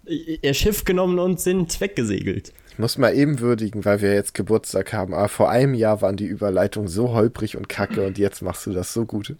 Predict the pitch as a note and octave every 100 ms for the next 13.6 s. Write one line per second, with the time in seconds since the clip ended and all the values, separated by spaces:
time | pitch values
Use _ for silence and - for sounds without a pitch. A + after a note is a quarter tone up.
0 | - G2 - G2+ G2+ G2 D#2 - - -
1 | - - - - - - - - _ -
2 | G2 - - - F#2 F#2 - - C#3+ -
3 | - - - _ _ _ _ _ _ C3+
4 | C3+ C3+ C3+ D3+ F3 C#3+ C3 B2+ C3+ C3
5 | C#3 D3 - D3 - C3+ D3 F#3 - -
6 | - - A#2+ A#2 A#2 A2+ C#3 D#3+ F3 E3
7 | D3 D#3 D3+ C#3 C3+ - D3+ - A#2+ C3+
8 | B2 C3 B2+ G#2 A2+ - F#3 - - E3+
9 | E3+ F3+ E3+ - _ _ _ G#2+ A#2 -
10 | C3 C3 A2+ A2 - G#2 C3+ D3+ - G2+
11 | F2+ F#2+ - F2 G2 A#2+ D#3+ - - _
12 | _ _ _ - F2+ F2+ G#2 - - F#2+
13 | F#2 F2 - A#2+ - -